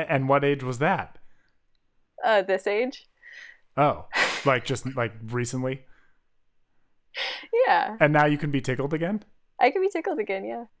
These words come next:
Speaker 1: So did this establish some kind of sense that you're s-, in control of your mind and perception or something? Was that, like, an early Zen experience?
Speaker 2: I feel like,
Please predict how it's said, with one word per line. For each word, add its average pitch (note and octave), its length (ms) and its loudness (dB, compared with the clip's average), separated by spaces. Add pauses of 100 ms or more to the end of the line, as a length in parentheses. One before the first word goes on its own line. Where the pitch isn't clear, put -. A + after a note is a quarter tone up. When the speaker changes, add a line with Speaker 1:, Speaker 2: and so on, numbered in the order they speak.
(300)
Speaker 1:
So E3+ 160 4
did D#3 220 -2
this F3+ 180 0
establish C#3+ 580 0
some C3+ 160 -2
kind B2+ 220 -2
of A2+ 80 -8
sense A#2+ 360 -4
that A2 180 -4
you're G#2+ 560 -4 (200)
s-, - 280 -10 (340)
in B2 180 -2
control A2 680 -4
of G2+ 140 -8
your F#2+ 340 -6 (160)
mind G#2+ 480 -4
and G#2 220 -8
perception A#2 600 -4
or B2 60 -4
something? B2+ 400 -4
Was A2+ 160 -6
that, G#2+ 160 -4
like, A2 180 -6
an G2+ 120 -8
early G#2 300 -4
Zen F#2+ 360 -8
experience? C3+ 720 -8 (1120)
Speaker 2:
I G#4 220 4
feel A#4+ 360 4
like, B3 220 -12